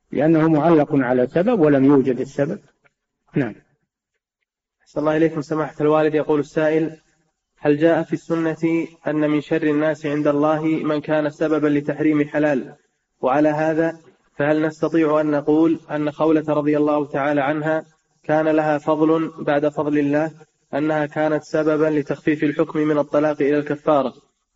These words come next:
Speaker 2: فهل، فهل لها أجر في ذلك؟"
Speaker 1: أعد السؤال.
Speaker 2: يقول: "أحسن الله إليكم، هل جاء في السنة أن من شر الناس عند الله من كان سببا لتحريم الحلال؟"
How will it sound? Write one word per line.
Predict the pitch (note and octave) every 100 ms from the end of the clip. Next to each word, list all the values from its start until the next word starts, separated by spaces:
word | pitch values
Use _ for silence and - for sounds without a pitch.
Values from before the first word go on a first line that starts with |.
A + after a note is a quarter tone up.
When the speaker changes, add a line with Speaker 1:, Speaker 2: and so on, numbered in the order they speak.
| -
Speaker 2:
فهل، | C#3+ D3+
فهل | D3 - D#3 D#3+
لها | D#3 D3 -
أجر | D3+ D3+ D3
في | D3+
ذلك؟" | C#3+ D3 D3+ D3+ D3+ _ _ _ _ _ _ -
Speaker 1:
أعد | C3 B2+
السؤال. | B2+ - B2+ C#3+ F#3+ - _ _ _ _ -
Speaker 2:
يقول: | C3+ D#3
"أحسن | C#3+ -
الله | C#3+ C#3+
إليكم، | D3+ D3 D#3+ D3+ - _ _ _
هل | - D3
جاء | D#3 -
في | D#3
السنة | - E3 E3 D#3 D3+ D#3 - D3
أن | D3 D3
من | D3
شر | D#3 D3+
الناس | D3+ D3+ D3+ C#3
عند | C#3+ D3
الله | C#3+ D3 D3+ D#3 D3+ -
من | C#3+
كان | D3 D#3 D3+
سببا | D3 D#3+ D#3 D3+ D#3+ D#3 D#3 _ _ -
لتحريم | C3+ D3 D#3 D#3 D#3
الحلال؟" | D3 - D3+ C#3+ A2 -